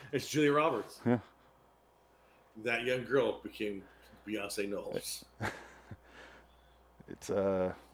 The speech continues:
Speaker 2: it's a time-traveling, uh, what's her name? The woman who gets nominated every, Meryl Streep. Every
Speaker 1: Oh,
Speaker 2: year.
Speaker 1: Meryl Streep, yeah, oh, God.
Speaker 2: She,
Speaker 1: They're
Speaker 2: she
Speaker 1: just
Speaker 2: time
Speaker 1: doing
Speaker 2: traveled.
Speaker 1: the same part, oh,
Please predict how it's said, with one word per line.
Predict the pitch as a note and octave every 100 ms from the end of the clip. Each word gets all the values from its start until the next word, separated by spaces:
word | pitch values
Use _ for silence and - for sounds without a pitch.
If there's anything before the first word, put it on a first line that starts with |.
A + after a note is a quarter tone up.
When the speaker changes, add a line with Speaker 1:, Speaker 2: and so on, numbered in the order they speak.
| - - - - - -
Speaker 2:
it's | -
a | -
time-traveling, | A2 A2 A2 - A2+ G#2+ G#2 G2 F#2+
uh, | F#2 F2 E2+
what's | F2+ F2
her | F2
name? | E2 D#2+ D#2 - - - - - - - -
The |
woman | G#2+ A#2 B2 A#2
who |
gets | G2+ G#2 G#2
nominated | F#2 F#2+ F2+ F#2
every, | F#2+ F2 F2
Meryl | F#2+ F2+
Streep. | - E2+ - - - - - - - -
Every | A2+ G2+
Speaker 1:
Oh, | A#2+
Speaker 2:
year. | A#2
Speaker 1:
Meryl | G2+
Streep, | A#2 G2+
yeah, | G2
oh, | G#2 F2+ -
God. | G2 G2 F#2
Speaker 2:
She, | B2+
Speaker 1:
They're | C3+
Speaker 2:
she | C3
Speaker 1:
just | C3
Speaker 2:
time | C3 A#2+
Speaker 1:
doing | D3 G#2+
Speaker 2:
traveled. | G2 C#3
Speaker 1:
the |
same | B2+
part, | - A#2 A#2 - -
oh, | B2